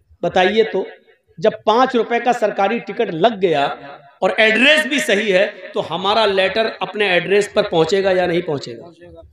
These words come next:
पहुंच जाएगा। सरकारी टिकट नहीं लगाया, लेकिन लिफाफा हमने एक हजार रुपए का खरीद लिया।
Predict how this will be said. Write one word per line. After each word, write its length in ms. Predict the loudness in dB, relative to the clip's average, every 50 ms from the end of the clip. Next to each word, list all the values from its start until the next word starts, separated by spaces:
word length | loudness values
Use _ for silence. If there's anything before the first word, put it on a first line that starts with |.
| _ _ -10
पहुंच 180 | -8 -8 -8 -10
जाएगा। 760 | -12 -20 -20 -20 _ _ _ _ _ _ _ _ _ _ _ _ _ _ _ _ _ _ _ _ _ _ _ _ _ 0
सरकारी 520 | 2 4 4 4 6 6 4 6 4 0
टिकट 280 | 0 0 0 0 2 2
नहीं 200 | 2 2 2 4
लगाया, 460 | 4 4 4 4 4 2 2 0 -4 -8 -12 -20 _ _ _ _ _ -6
लेकिन 380 | -2 2 2 2 2 2 -2 -2
लिफाफा 680 | 0 2 2 2 4 4 4 4 4 4 6 6 6 6
हमने 400 | 4 2 0 0 0 2 2 2
एक 120 | 2 0
हजार 320 | -2 0 2 2 2 2 2
रुपए 240 | 0 -2 -2 -2 0
का 100 | -2 -2
खरीद 280 | -2 -2 -4 -4 -4 -6
लिया। 220 | -12 -14 -16 -16